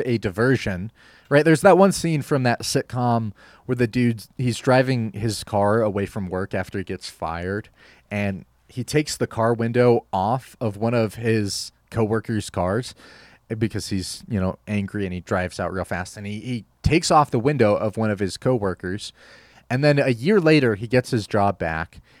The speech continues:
and it comes out that that was him who broke the car window, and so his co-, his coworker says, like, "Oh, that was you. Can you, can you pay for that?" And the guy who took off the window, he says, "Oh, oh, that was, that was the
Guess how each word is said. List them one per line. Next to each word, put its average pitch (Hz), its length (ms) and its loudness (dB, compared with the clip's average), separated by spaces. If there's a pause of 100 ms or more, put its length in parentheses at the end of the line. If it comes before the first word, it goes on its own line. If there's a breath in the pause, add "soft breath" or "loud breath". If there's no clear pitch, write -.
(120 soft breath)
and 117 140 -2
it - 80 -6
comes 147 280 2
out 131 200 8
that 110 180 0
that 120 180 2
was 107 320 -4
him 131 380 -2
who 107 140 -2
broke 110 320 0 (180)
the 95 460 -6
car 120 280 0
window, 87 460 -4 (340 soft breath)
and 113 120 -14
so 156 100 0
his 120 80 0
co-, - 180 -8
his 117 220 -4 (500)
coworker 135 520 2
says, 110 240 -4
like, 110 180 -4
"Oh, 185 80 6
that 170 160 6
was 143 180 4
you. 185 120 0
Can 147 160 -6
you, 190 160 -4 (100)
can 143 140 -6
you 165 60 -2
pay 117 220 2
for 185 200 -4
that?" 202 240 -2 (580 loud breath)
And 131 480 2 (100)
the 123 100 -4
guy 160 200 6
who 139 80 2
took - 200 -2
off 123 200 4
the 127 60 -2
window, 147 240 4
he 127 60 4
says, 131 300 0
"Oh, 175 440 4 (200)
oh, 190 80 0
that 208 200 4
was, 226 520 -2
that 185 180 4
was 247 220 -4
the 185 180 -8